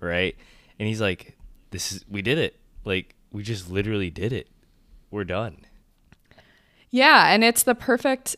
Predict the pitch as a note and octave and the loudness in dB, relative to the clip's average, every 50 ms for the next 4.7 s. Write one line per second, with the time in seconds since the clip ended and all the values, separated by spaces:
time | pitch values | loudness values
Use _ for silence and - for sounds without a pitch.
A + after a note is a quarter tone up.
0 | - - A3 A3 - - A#3+ A3+ - A#3+ A#3 A#3+ - B3+ B3 - G#3 G3 G3 - | -4 -4 -2 -2 -2 -4 -4 -4 -2 -4 -4 -2 -2 -6 -2 0 -2 0 0 -2
1 | E3 - - - F#3+ F#3+ F#3+ F3 F3 E3 D#3+ D#3+ D#3 D#3 D#3 G3 - _ _ _ | -8 -6 -4 -4 -2 -2 -2 -2 -2 -2 -2 -4 -4 -6 -8 -10 -12 _ _ _
2 | _ - - - - F#3+ F3+ E3+ E3 D#3 - - - - - - G3 G3 - - | _ -20 -18 -8 -4 -4 -2 -2 -2 -2 -2 -4 -6 -8 -10 -12 -12 -12 -8 -8
3 | G3+ F#3 - G#3 E3+ E3 D#3+ D#3+ D#3+ - - - - - _ _ _ _ - - | -8 -4 -2 0 0 0 0 -2 -4 -4 -6 -6 -6 -8 _ _ _ _ -6 -6
4 | F#3+ F3+ - F#3 F3+ E3+ E3+ E3 D#3+ D#3+ D#3 D#3+ E3 - | -4 -4 -2 -2 -2 0 0 0 0 0 -2 -4 -6 -10